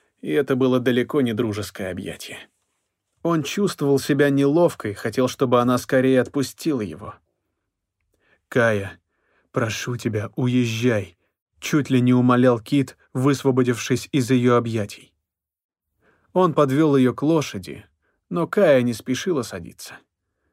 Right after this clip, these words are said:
Она стояла, глядя ему в лицо глазами, в которых вдруг блеснули слёзы, а затем вновь взяла за руку. «Обещай мне, что вернёшься», прошептала она. «Я...» Кит нетерпеливо перебил Каю, пока она не сказала того, что он не желал слышать.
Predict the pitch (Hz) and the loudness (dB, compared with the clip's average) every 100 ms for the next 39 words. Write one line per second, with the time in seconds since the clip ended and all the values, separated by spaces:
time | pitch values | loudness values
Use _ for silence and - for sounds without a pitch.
0 | _ _ - 113 117 - 131 131 151 147 | _ _ -8 -2 -2 0 2 2 2 2
1 | 131 123 139 139 127 127 127 123 123 123 | 2 2 2 2 2 2 2 2 0 -2
2 | - 160 127 120 117 113 156 139 110 - | -2 0 2 2 2 0 0 0 -2 -2
3 | 123 117 135 123 123 135 160 135 135 - | -2 0 2 0 0 0 0 2 -2 0
4 | 143 135 - 143 165 151 113 98 _ _ | 0 0 0 -2 2 2 0 -6 _ _
5 | _ _ 131 135 143 180 135 156 175 135 | _ _ 0 0 0 -2 0 2 2 2
6 | 143 139 127 131 113 104 - 95 _ _ | 2 4 4 2 0 -4 -12 -16 _ _
7 | _ _ _ _ _ _ _ - 120 120 | _ _ _ _ _ _ _ -8 -6 -6
8 | - 139 131 117 - 123 123 117 110 - | -6 -6 -4 -6 -8 -8 -6 -6 -8 -10
9 | 113 _ _ _ _ 117 107 110 117 110 | -16 _ _ _ _ -6 -6 -4 -2 0
10 | 107 104 - _ _ _ _ _ _ _ | -2 -4 -10 _ _ _ _ _ _ _
11 | _ 127 135 127 127 _ _ _ - 180 | _ -6 -2 -2 -4 _ _ _ -8 -4
12 | 160 139 127 127 - 131 135 123 113 117 | -2 0 0 0 2 2 4 2 2 0
13 | 117 120 110 151 131 113 101 104 113 110 | 2 0 0 0 2 2 -2 -2 0 0
14 | 113 113 104 123 113 117 110 110 113 120 | 0 -2 -2 -2 2 2 0 0 0 2
15 | 123 - 120 117 117 123 110 117 117 110 | -2 -2 0 2 2 2 2 0 2 0
16 | - - - - 92 - | -2 -10 -10 -12 -16 -20